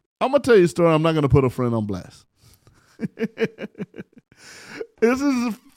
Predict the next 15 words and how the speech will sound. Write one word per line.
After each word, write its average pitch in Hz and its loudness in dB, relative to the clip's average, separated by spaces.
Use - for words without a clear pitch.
freaking 277 -2
true 262 2
story, 214 10
though. 127 2
<laughs> 196 4
So 262 -4
one 285 6
of 302 6
my 277 12
homeboys 165 8
was 139 4
at 175 0
this 151 2
girl's 131 4
house, 101 -6